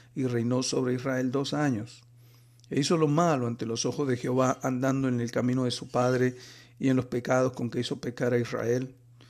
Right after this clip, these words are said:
Y Baasa, hijo de Ahías, el cual era de la casa de Isaacar, conspiró contra él y lo hirió Baasa en Gibetón, que era de los filisteos, porque Nadab y todo Israel tenía sitiado a Gibetón.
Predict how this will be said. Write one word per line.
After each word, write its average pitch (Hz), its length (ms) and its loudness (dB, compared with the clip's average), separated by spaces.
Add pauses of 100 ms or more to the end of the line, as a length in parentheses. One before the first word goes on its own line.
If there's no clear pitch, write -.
(260)
Y 135 100 0
Baasa, 139 400 6
hijo 135 280 2
de 123 260 2
Ahías, 131 840 2
el 120 180 -6
cual 123 400 0 (420)
era 135 480 0 (140)
de 123 80 -2
la 110 80 -4
casa - 240 0
de 123 80 2
Isaacar, 123 540 0 (400)
conspiró 147 920 2 (800)
contra 143 400 2
él 151 220 6
y 120 60 0
lo 120 180 2
hirió 139 500 2 (220)
Baasa 127 480 0
en 127 80 0
Gibetón, 127 640 -2 (400)
que 127 120 2
era 131 140 4
de 131 60 4
los 127 100 2
filisteos, 120 720 -4 (320)
porque 135 240 -2
Nadab 139 380 2
y 135 80 -2
todo 147 320 0
Israel 131 460 0
tenía 123 300 0
sitiado 127 440 0
a 107 40 -2
Gibetón. 107 560 -8